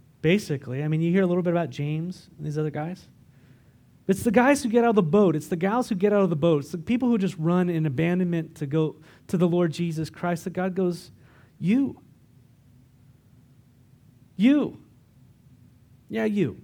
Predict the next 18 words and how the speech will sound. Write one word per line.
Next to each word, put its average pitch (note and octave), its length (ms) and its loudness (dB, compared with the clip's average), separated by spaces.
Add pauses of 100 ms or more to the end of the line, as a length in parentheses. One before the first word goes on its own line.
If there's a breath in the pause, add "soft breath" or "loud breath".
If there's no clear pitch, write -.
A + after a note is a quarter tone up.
(880)
You're A3+ 140 8
all C4 100 4
messed B3 300 0
up. G3+ 220 0 (160)
You, C#3 220 -8
you, E3+ 140 -2 (220)
you're F3+ 120 -4
gonna A3+ 140 6
need G#3+ 180 4
some E3 180 -2
work." G#3+ 360 2 (640 soft breath)
But G3 100 -2
guess B3 280 0
what? G#3 240 0
That's F#3+ 240 -2
what G3+ 80 -2
he G3+ 120 -2
does. F3 500 -6